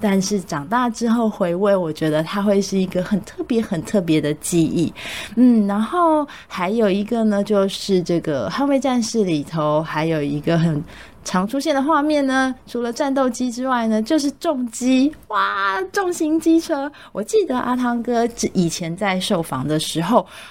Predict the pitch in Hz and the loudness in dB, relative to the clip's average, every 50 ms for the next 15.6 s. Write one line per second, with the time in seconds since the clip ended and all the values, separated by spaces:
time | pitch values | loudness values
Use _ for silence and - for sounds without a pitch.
0 | - - 320 320 311 294 277 247 190 - 185 - 311 330 339 339 - - 403 381 | -4 0 2 4 6 6 4 4 2 0 -2 0 0 0 0 0 0 0 0 2
1 | 311 214 202 - - 214 202 196 214 - 254 220 185 185 - - - - - - | 2 0 0 -4 -6 -6 -6 -6 -4 0 0 0 0 0 -4 -10 -18 -20 -6 -2
2 | 208 208 208 214 - - - 311 311 - 311 262 220 190 185 185 190 165 156 156 | -2 0 2 0 0 0 0 0 0 0 0 0 0 0 -2 0 0 0 0 0
3 | 156 160 151 156 143 170 165 165 - - 139 143 147 160 160 170 165 - 190 160 | 0 0 0 0 0 0 0 0 0 -2 -4 -4 -6 -4 -4 -4 -2 -2 -2 -2
4 | 147 147 - - - - - - - 185 165 160 - - 147 151 143 165 185 175 | -2 -4 -8 -10 -12 -18 -6 -2 0 0 0 0 -2 -4 -6 -4 -2 -2 -4 -4
5 | 185 - 226 208 175 170 160 - - 156 156 156 156 143 160 151 143 143 - - | -2 -2 -2 -2 -2 -2 -4 -4 -2 -2 -2 -2 0 0 0 -2 -2 -2 -4 -4
6 | 165 170 175 165 - - - 170 156 147 151 - - - - - - - - 185 | -4 -4 -2 -2 -2 -2 0 2 2 0 0 -4 -8 -16 -18 -18 -10 -4 -2 0
7 | 202 277 302 294 302 - 285 254 233 220 - - 226 226 214 196 190 190 247 233 | 2 2 2 2 2 0 0 0 0 0 -2 -2 0 0 2 0 0 0 0 0
8 | 202 196 196 202 190 175 170 165 165 160 156 - - 208 208 196 165 143 151 - | 2 2 2 2 2 2 2 0 0 0 -2 -2 -2 -2 0 0 0 -2 0 -2
9 | 185 175 165 160 - - - 185 175 170 170 - 175 170 170 175 - - 190 185 | -2 -2 -2 -4 -8 -10 -6 -4 -2 -2 -2 0 2 2 2 2 0 0 2 2
10 | 165 156 - - - - - 196 196 185 - - - - - - - 160 165 165 | 2 2 0 -6 -16 -8 -2 -2 -2 -2 -2 -10 -8 -6 -4 -2 0 0 -2 0
11 | - 160 151 156 156 - 190 147 143 151 - - 185 151 107 - - - - - | -2 -4 -4 -4 -6 -6 -6 -6 -6 -8 -6 -4 -4 -4 -4 -4 -6 -8 -8 -8
12 | - - - - - - 233 220 202 185 214 196 175 170 165 165 165 175 170 - | -10 -12 -12 -12 -4 0 0 2 2 2 2 0 0 0 0 2 2 0 0 0
13 | 165 143 135 143 160 160 127 - - 190 170 165 165 156 151 143 180 180 147 139 | -2 -2 0 0 0 0 0 0 -2 -4 -4 -2 -2 -4 -2 -2 -2 -2 -2 -4
14 | 147 143 - 139 151 135 - - - 135 135 - 107 147 160 139 127 131 - 78 | -8 -10 -12 -8 -6 -6 -6 -4 -4 -4 -4 -4 -2 -2 -2 -2 -2 -4 -6 -8
15 | - - - 151 143 147 - - - - - - | -6 -4 -2 -2 -2 -4 -6 -8 -8 -8 -8 -10